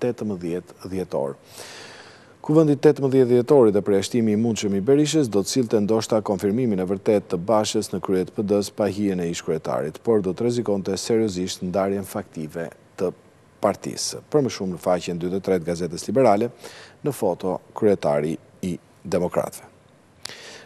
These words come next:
Vrasja e tetë vjeçarit, protestuesit sulmojnë gjykatën. Prindit e Mateus nisën të mblidhin, të mbledhin firma në një peticion për rikthimin e dënimit me vdekje, në faqen katër. Rama:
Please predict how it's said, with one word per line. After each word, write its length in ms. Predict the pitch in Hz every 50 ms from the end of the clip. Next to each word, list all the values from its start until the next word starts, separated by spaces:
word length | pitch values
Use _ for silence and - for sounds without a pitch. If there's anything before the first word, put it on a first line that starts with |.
| - - -
Vrasja 400 | 110 147 165 180 170 - 180 175
e 80 | 170 151
tetë 260 | - 170 165 151 139 151
vjeçarit, 580 | 156 147 - 170 160 156 139 117 110 90 -
protestuesit 720 | - 113 98 113 110 - - 123 113 113 107 - 107 95 -
sulmojnë 400 | 110 98 104 110 107 104 104 101 120
gjykatën. 500 | 120 - 156 120 113 98 - 87 85 82
Prindit 400 | - 117 117 113 104 101 95 98
e 0 |
Mateus 480 | 101 104 101 - 127 120 110 98 -
nisën 400 | - 104 110 107 - - 104 98 95 87
të 80 | 104 98 98
mblidhin, 580 | 98 113 113 104 92 101 95 95 92 90 85 - - 107 107 92
të 100 | - 98
mbledhin 320 | 95 98 117 110 104 98 -
firma 300 | - 127 127 131 131 123
në 160 | 120 113 104
një 80 | -
peticion 400 | 135 120 120 110 - 120 110 110
për 160 | 101 104 101 104
rikthimin 400 | 101 - - 90 87 92 92 87
e 80 | 80
dënimit 480 | 80 95 98 92 87 85 85 85 - 98
me 80 | 95 92 92
vdekje, 400 | 101 131 113 92 - - 71 69 - 175
në 100 | 98 - -
faqen 400 | - 80 80 - - 85 87 -
katër. 320 | - 110 71 - - - - _ _ _ - - - - - _ _ _ _ _ - - - - - - - - - - - - -
Rama: 400 | - 127 147 156 143 127 113 107